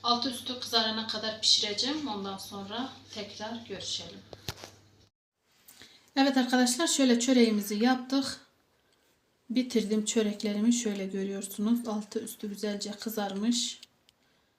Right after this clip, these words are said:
Çok güzel oldu arkadaşlar. Tadı da bir o kadar güzel olmuş. Şöyle içini de göstereyim size.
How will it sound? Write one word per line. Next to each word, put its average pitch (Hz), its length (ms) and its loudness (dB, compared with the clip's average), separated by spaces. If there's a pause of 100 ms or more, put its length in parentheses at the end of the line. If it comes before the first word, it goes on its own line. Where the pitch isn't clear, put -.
(420)
Çok 233 280 0
güzel 208 280 -4
oldu 196 220 -4
arkadaşlar. 208 840 -2 (340)
Tadı 208 280 -4
da 208 160 -6
bir 220 80 0
o 208 140 -6
kadar 208 240 -4
güzel 208 360 -4
olmuş. 208 480 -2 (800)
Şöyle 208 540 -6
içini 214 360 -4
de 208 80 -6
göstereyim 202 640 -6
size. - 260 -6